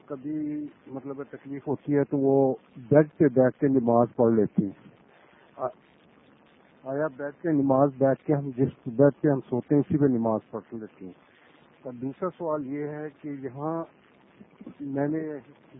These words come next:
میری وائف نے مجھے بتایا کہ ایک صاحب ہیں، وہ ایک بال لے کے پھر رہے ہیں، تو وہ کہتے ہیں جی کہ یہ بال آن حضور صلی اللہ علیہ وسلم کے منہ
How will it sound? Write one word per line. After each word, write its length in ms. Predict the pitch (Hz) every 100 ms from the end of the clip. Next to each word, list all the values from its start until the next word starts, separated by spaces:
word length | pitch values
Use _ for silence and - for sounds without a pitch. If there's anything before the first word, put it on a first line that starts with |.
| 123
میری 160 | 143 151
وائف 320 | 135 139 156
نے 60 | 185
مجھے 220 | 160 147
بتایا 400 | 131 127 127 143 156
کہ 240 | 160 139 135 - _ _ _ _
ایک 200 | 147 160 -
صاحب 300 | - 160 165
ہیں، 180 | 156 156 160
وہ 360 | 147 156 160 - _ - _ _ _ _ _ _
ایک 140 | 156 127
بال 260 | 107 127 156
لے 200 | 165 156
کے 140 | - 165
پھر 180 | - 135
رہے 160 | 131 143
ہیں، 120 | 143 -
تو 60 | 143
وہ 120 | 139
کہتے 380 | - 127 - 143
ہیں 100 | 135
جی 240 | 135 139 147 - _ _ _ -
کہ 40 |
یہ 200 | 143 151 131
بال 260 | 135 147 151
آن 140 | 143 139
حضور 260 | 127 143 139
صلی 160 | 135
اللہ 540 | 131 131 135 131 127 123
علیہ 160 | 117
وسلم 420 | 120 - 131 135 135
کے 180 | - 131
منہ 300 | 123 131